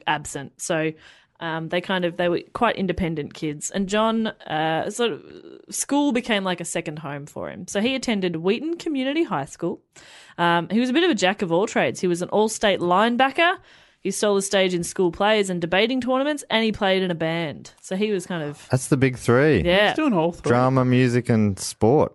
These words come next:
Speaker 1: Yeah.
Speaker 2: What else is there?
Speaker 3: Uh, spelling bees.
Speaker 1: Fuck
Speaker 2: Oh,
Speaker 1: off.
Speaker 2: that's true. I was thinking in, like, in terms of, um, American college
Speaker 3: Yeah, you
Speaker 2: cliches.
Speaker 3: Usually you're into one, though, aren't you?
Speaker 2: Yeah.
Speaker 1: Spelling bees. A cappella.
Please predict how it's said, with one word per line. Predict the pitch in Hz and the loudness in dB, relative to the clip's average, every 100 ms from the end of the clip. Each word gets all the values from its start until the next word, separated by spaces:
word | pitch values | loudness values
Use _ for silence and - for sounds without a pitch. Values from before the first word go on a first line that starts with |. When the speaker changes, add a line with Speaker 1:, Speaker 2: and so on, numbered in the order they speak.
| - | -2
Speaker 1:
Yeah. | 196 220 160 _ _ _ - | 2 2 0 _ _ _ 0
Speaker 2:
What | 147 | 4
else | 160 143 | 4 4
is | 156 240 | 2 2
there? | 92 73 67 - | 2 2 -2 -6
Speaker 3:
Uh, | 139 135 | -4 -4
spelling | - 151 147 156 | -4 -2 -2 -2
bees. | 160 160 165 - | -4 -4 -6 -12
Speaker 1:
Fuck | - - 262 | -8 0 4
Speaker 2:
Oh, | |
Speaker 1:
off. | 107 101 160 160 | 6 4 4 2
Speaker 2:
that's | |
true. | 78 78 92 | 2 0 0
I | 156 | 0
was | 160 | 2
thinking | 190 175 | 2 4
in, | 165 147 120 | 4 4 4
like, | 120 107 - - - | 4 4 -2 -6 2
in | 117 | 2
terms | 113 120 104 | 4 2 4
of, | 101 92 90 - - _ _ | 4 2 -2 -12 -20 _ _
um, | 80 80 | 0 2
American | 78 90 90 87 - 82 | 4 4 4 2 0 -2
college | 78 95 85 82 80 - - _ _ _ _ _ _ | 0 0 2 0 -2 -10 -14 _ _ _ _ _ _
Speaker 3:
Yeah, | 175 | -4
you | 160 | -2
Speaker 2:
cliches. | 131 123 101 107 95 87 | 2 2 2 4 6 4
Speaker 3:
Usually | 110 196 | 4 2
you're | 170 | 2
into | 156 151 | 2 2
one, | 156 151 | 4 2
though, | 135 | 2
aren't | 135 95 | 2 4
you? | |
Speaker 2:
Yeah. | 107 98 - - | 6 4 0 -6
Speaker 1:
Spelling | - - 208 190 | -4 2 2 2
bees. | 170 151 120 - - _ _ _ - | -2 -2 -4 -8 -12 _ _ _ -4
A | 175 | -4
cappella. | - - 202 202 202 196 | -4 -2 2 4 4 2